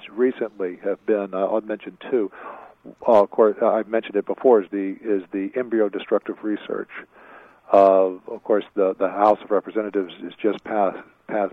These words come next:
passing a bill, uh, uh, to try to override, uh, President Bush's, uh, uh, position, uh, against embryo destructive, uh, research. He, he in, Au-, in August of two thousand one, he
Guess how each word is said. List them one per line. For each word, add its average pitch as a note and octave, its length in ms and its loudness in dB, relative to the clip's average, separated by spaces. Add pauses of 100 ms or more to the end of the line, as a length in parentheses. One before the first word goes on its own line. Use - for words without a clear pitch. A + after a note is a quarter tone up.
passing G2+ 320 -4
a F2 40 -10
bill, G2 520 2 (580)
uh, F2+ 380 2
uh, F#2 480 -8 (100)
to G2+ 100 -10
try G#2 200 4
to G2+ 80 -2
override, G#2 760 2 (320)
uh, F#2 220 -4
President G#2 340 -4
Bush's, G2+ 460 -4 (600)
uh, G2 300 -4 (300)
uh, F#2+ 200 -2
position, G2 680 -4
uh, F#2+ 120 -2
against A2 600 -2 (500)
embryo F#2+ 460 -2
destructive, F2 640 -4 (180)
uh, F#2 180 0
research. G2 580 -6
He, F2+ 240 -6
he F#2 260 -4
in, G2 160 -16
Au-, F#2+ 280 4
in G#2 100 -2
August G#2 340 2
of G2 80 -8
two G#2 120 -10
thousand F#2+ 320 -2
one, C3 280 8
he G#2+ 80 -6